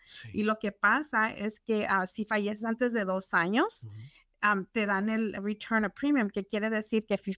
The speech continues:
Speaker 2: si falleces antes de dos años, te dan a tu beneficiario todo lo que pagaste más el diez por ciento.
Speaker 1: Ok.
Speaker 2: Pero si ya pasan de dos años, le dan todo. So,
Speaker 1: Oh,
Speaker 2: ¿te
Speaker 1: wow.
Speaker 2: imaginas a la gente que no ha hecho nada porque se esperó que ya está enferma?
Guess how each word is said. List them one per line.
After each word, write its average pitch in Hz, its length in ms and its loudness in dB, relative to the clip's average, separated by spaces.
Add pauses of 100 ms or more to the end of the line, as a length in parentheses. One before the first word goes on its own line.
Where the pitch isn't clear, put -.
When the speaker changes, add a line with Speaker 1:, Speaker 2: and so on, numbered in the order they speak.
(120)
Speaker 2:
si - 260 -6
falleces 226 500 -2
antes 254 300 2
de 233 100 2
dos 202 260 -2
años, 233 440 0
te 226 120 -2
dan 208 220 2
a 247 140 0
tu 254 120 0
beneficiario 214 720 -2 (120)
todo 277 260 0
lo 320 140 -2
que 247 120 -2
pagaste 254 600 0 (140)
más 220 260 2
el 214 120 0
diez 190 220 0
por 156 160 -2
ciento. 185 480 -2 (200)
Speaker 1:
Ok. - 180 -8 (500)
Speaker 2:
Pero 220 160 2
si 226 140 -2
ya 208 160 -2
pasan 254 300 2
de 262 100 2
dos 220 200 0
años, 247 240 2
le 220 120 0
dan 202 160 -2
todo. 208 500 0
So, - 160 0
Speaker 1:
Oh, 180 40 0
Speaker 2:
¿te 247 80 2
Speaker 1:
wow. 254 100 6
Speaker 2:
imaginas 269 420 2
a 320 60 0
la 262 160 2
gente 254 240 -6
que 262 100 -4
no 240 80 0
ha 233 60 0
hecho 233 240 -4
nada 226 400 0
porque 233 320 0
se 220 100 -2
esperó 208 380 0
que 220 140 -4
ya 214 180 0
está 220 180 -4
enferma? 214 480 2